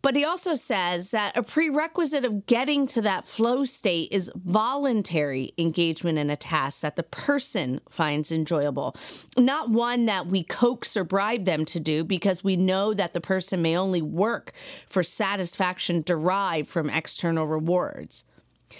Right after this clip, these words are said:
You see, when we're in flow, it's about experiencing intrinsic motivation. You see, increased productivity is an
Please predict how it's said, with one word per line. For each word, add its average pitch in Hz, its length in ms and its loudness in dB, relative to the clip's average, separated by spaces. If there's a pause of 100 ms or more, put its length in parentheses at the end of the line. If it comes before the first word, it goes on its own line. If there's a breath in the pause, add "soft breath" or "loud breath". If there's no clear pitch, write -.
(140 loud breath)
You 226 100 4
see, 247 220 0
when 240 240 2
we're 233 240 0
in 330 320 2
flow, 175 720 0 (320 loud breath)
it's 220 160 2
about 214 380 0
experiencing 233 960 0 (160)
intrinsic 202 840 2
motivation. 151 920 -2 (1300 loud breath)
You 208 100 0
see, - 340 -4
increased 311 720 0
productivity 220 760 0
is 190 220 -2
an 190 140 -2